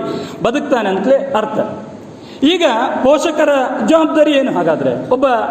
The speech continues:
ವಿದ್ಯಾರ್ಥಿಯನ್ನು, ಒಬ್ಬ, ಒಬ್ಬ ಮಗುವನ್ನ ಒಬ್ಬ ಸಮಾಜದ ಸತ್ಪ್ರಜೆಯಾಗಿ ಎನ್-, ಎನ್ನಾಗಿ ಮಾಡುವಲ್ಲಿ ಪೋಷಕರ ಜವಾಬ್ದಾರಿ ಏನು ಅಂತ ಕೇಳಿದ ಕೂಡಲೇ ನಾನು ಆಗ್ಲೇ ಹೇಳಿದ ಅದೇ ಉತ್ತರಕ್ಕೆ ಬರ್ತಾನೆ,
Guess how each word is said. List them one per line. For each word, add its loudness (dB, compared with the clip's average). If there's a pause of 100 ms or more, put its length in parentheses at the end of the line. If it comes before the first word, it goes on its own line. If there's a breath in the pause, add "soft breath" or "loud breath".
ವಿದ್ಯಾರ್ಥಿಯನ್ನು, 2
ಒಬ್ಬ, 0
ಒಬ್ಬ 2
ಮಗುವನ್ನ 2 (560 loud breath)
ಒಬ್ಬ 2
ಸಮಾಜದ 0
ಸತ್ಪ್ರಜೆಯಾಗಿ 2
ಎನ್-, -2
ಎನ್ನಾಗಿ 2
ಮಾಡುವಲ್ಲಿ 0 (320 loud breath)
ಪೋಷಕರ 2
ಜವಾಬ್ದಾರಿ 0
ಏನು -2
ಅಂತ 2
ಕೇಳಿದ 2
ಕೂಡಲೇ 2
ನಾನು 2
ಆಗ್ಲೇ 2
ಹೇಳಿದ 2
ಅದೇ 4
ಉತ್ತರಕ್ಕೆ 0
ಬರ್ತಾನೆ, 2